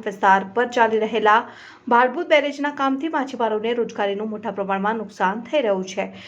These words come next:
તે નુકસાન અટકાવવું જરૂરી છે અને માછીમારોને થઈ રહેલા નુકસાનની ભરપાઈ કરવી જરૂરી છે,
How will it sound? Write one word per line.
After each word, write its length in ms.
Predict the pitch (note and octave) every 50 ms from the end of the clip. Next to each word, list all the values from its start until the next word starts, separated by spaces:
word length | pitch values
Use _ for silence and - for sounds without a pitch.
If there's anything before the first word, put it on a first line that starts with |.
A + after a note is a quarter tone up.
| - - - -
તે 60 | A#3
નુકસાન 360 | B3 B3 B3 - D4+ E4+ F4+
અટકાવવું 420 | F4 - - B3 A#3 A3+ A3 G#3+
જરૂરી 380 | G3 G#3+ G3+ G3 G#3+ G#3+ C#4+ D4
છે 120 | C#4+ F#4+
અને 120 | F#4+ F#4+ E4
માછીમારોને 600 | C#4 A#3+ A3+ - - - A3 G#3+ G#3 G#3+ A3+ C4+
થઈ 180 | C4+ C4+ B3+ A#3+
રહેલા 260 | A#3+ A#3 A#3 A3+ A#3
નુકસાનની 420 | A#3 A3+ A3 - - G#3+ G#3+ A3
ભરપાઈ 360 | G#3+ G#3+ G#3 G3 F#3+ G3 G#3 A3
કરવી 340 | A3 A3 G3 F3+ F#3 G3
જરૂરી 440 | G3 F#3+ F#3 E3+ E3+ E3 F3 F#3+ G3
છે, 320 | - - - G3+ - -